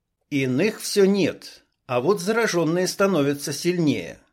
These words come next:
и их самих количественно больше на каждый квадратный километр. Значит, впереди что-то интересное,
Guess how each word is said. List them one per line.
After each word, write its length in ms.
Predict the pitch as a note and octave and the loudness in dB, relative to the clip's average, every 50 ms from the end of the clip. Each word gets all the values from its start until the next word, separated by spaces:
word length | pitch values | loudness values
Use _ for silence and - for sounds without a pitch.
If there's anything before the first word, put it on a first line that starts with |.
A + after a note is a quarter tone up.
| _ _ _ _ | _ _ _ _
и 160 | - C3+ C#3 C#3 | -4 -2 -2 -2
их 100 | C#3 C#3+ | -2 -2
самих 560 | - - D3 C3 D3+ F#3 G#3 - - - - | -2 0 0 0 2 0 -2 -2 -4 -8 -6
количественно 960 | - C#3 C3 C#3+ C#3+ - - A#2 - - - A2 G#2+ G2 F2 D#2 - - _ _ - | -2 0 0 0 0 -2 -6 -8 -12 -12 -10 -10 -8 -8 -10 -12 -14 -20 _ _ -12
больше 420 | C3+ B2+ F#3+ G3 G3+ - - - | -4 0 0 0 0 0 -4 -8
на 140 | G#2+ A#2 A2+ | -6 -8 -6
каждый 360 | - - C#3 C3+ C3 C#3+ E3 | -2 0 0 0 0 -4 -8
квадратный 560 | E3 - F3 F3 E3 C3+ A2+ - - C3 B2+ | -4 -2 -2 0 0 0 0 -2 -2 -6 -4
километр. 680 | B2 D3 C3+ B2+ C#3 C#3 C#3 B2 E2+ - - - - _ _ _ _ _ _ _ _ _ | -2 -2 0 2 2 2 0 -2 -4 -8 -16 -20 -20 _ _ _ _ _ _ _ _ _
Значит, 680 | - E2+ E2+ E2 - F2+ G2 B2 D#3 F#3+ - - B3+ A#3+ | -20 -18 -16 -14 -12 -6 0 2 2 2 2 -2 -6 -8
впереди 500 | - - - A#3 A#3+ B3+ B3 F#3 D3+ F3+ | -8 -8 -6 -4 -2 -2 -2 0 0 0
что-то 420 | G3+ - - - F#3+ F#3 F#3+ G#3+ G3+ | 0 0 0 0 0 0 0 -2 -2
интересное, 880 | G3+ G3 G3 - A3 F#3 D3 C#3 C3 - - F#3+ F#3 C#3 F#2+ D#2+ - | -4 -4 -4 -2 0 2 2 2 0 0 -2 -2 -2 -2 -2 -6 -10